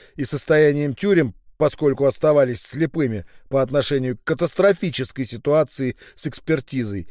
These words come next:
резко просыпаются. Потребуется время, чтобы наверстать упущенное. Время на исходе. Наконец,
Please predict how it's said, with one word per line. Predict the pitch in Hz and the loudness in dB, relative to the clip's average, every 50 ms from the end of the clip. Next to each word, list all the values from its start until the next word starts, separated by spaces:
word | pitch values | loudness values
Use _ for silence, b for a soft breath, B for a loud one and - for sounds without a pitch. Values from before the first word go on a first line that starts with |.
| b b b | b b b
резко | 127 135 147 147 143 - - - 139 | -4 -2 0 0 -2 -2 -4 -8 -6
просыпаются. | - 151 143 - - 127 - - 165 139 113 - - - - - - _ _ _ _ _ _ _ _ _ _ _ _ _ _ _ | -4 -4 -4 -2 -4 -4 2 4 4 4 4 2 -4 -8 -14 -14 -16 _ _ _ _ _ _ _ _ _ _ _ _ _ _ _
Потребуется | - 120 117 - 147 165 170 160 170 156 131 - 165 | -8 -8 -4 0 0 2 2 4 2 0 2 0 -2
время, | 151 160 175 185 180 165 151 | 2 6 6 6 6 6 2
чтобы | 127 - 156 143 135 139 | 0 0 0 2 2 2
наверстать | 135 139 147 143 120 - - 143 117 - | 2 2 0 0 0 0 0 0 0 0
упущенное. | 131 117 - 139 120 - - - 98 95 90 87 80 - - - _ _ _ _ _ _ _ _ _ _ _ _ _ | -6 -6 -4 -4 -4 -4 -6 -8 -8 -8 -10 -10 -12 -14 -18 -20 _ _ _ _ _ _ _ _ _ _ _ _ _
Время | 113 113 110 110 139 156 165 170 170 165 | -10 -8 -6 -4 -2 -2 0 0 -2 -2
на | 160 156 156 | -2 -2 -4
исходе. | 147 - - - 151 160 170 160 139 123 87 - _ _ _ _ _ _ _ _ _ _ _ _ B B B B B B B B B B B B B | -4 -6 -8 -6 0 0 2 2 2 -2 -4 -4 _ _ _ _ _ _ _ _ _ _ _ _ B B B B B B B B B B B B B
Наконец, | - 131 120 156 160 185 214 220 180 - - - - | -10 -4 0 0 0 2 2 0 0 0 -6 -10 -12